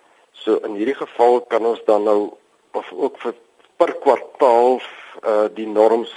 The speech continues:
van die leerders bepaal. Ek dink met die U K lees was dit net,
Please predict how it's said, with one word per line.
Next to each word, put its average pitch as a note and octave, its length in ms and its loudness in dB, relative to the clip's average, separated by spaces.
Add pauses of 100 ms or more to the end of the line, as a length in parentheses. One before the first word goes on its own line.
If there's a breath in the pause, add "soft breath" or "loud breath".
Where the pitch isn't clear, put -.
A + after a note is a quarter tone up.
(140)
van G#2+ 220 0
die G#2 120 -8
leerders F#2+ 480 -2
bepaal. G#2+ 680 2
Ek - 100 -10 (100)
dink A2+ 260 -8
met G#2+ 80 -2
die G2+ 140 -14
U A#2 40 -12
K A#2 200 0
lees G2 360 -2 (800 soft breath)
was - 160 -6
dit F#2+ 140 -12
net, G#2+ 260 -2